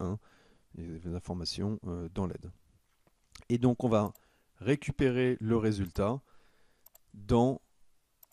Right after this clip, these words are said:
le champ transaction output, qui sera donc le minimum de la vitesse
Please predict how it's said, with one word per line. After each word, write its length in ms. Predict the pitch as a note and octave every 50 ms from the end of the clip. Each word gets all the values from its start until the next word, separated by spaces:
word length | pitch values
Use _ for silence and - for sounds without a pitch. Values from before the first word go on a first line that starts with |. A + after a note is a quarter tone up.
| - - - - -
le 440 | - F2 G#2 G#2 G#2+ G#2 F#2 F2+ - -
champ 520 | - - - - - C3+ B2 A#2+ A2+ G2+ - _ _ _ _ _ _ _ _ _ _ _ _ _ _ - _ _ _ - -
transaction 680 | - - B2 B2 A#2 A2 A2+ A2 - - A2+ A2 G#2 -
output, 720 | - G2+ F#2+ - - - A2 B2+ C#3+ - - - - - - _ _ _ - - _ - - - _ _
qui 140 | - - G#2+
sera 540 | F#2 - - F#2+ E2+ F#2 F#2+ G#2+ A2+ - - - _ _ _ _ -
donc 560 | F#2+ F#2 F#2+ G2 G#2+ A#2 - - - - - _ _ _ _ _ _ -
le 180 | G#2+ A#2 B2
minimum 640 | B2 A#2 G#2 G2+ F#2 F2 F#2+ G2 G#2 A2+ A2+ B2 A#2+ - - - - -
de 160 | G2 G2 A2+
la 120 | A2 G#2 G#2
vitesse 720 | G2 - - - - G2+ G#2+ - - - - - - -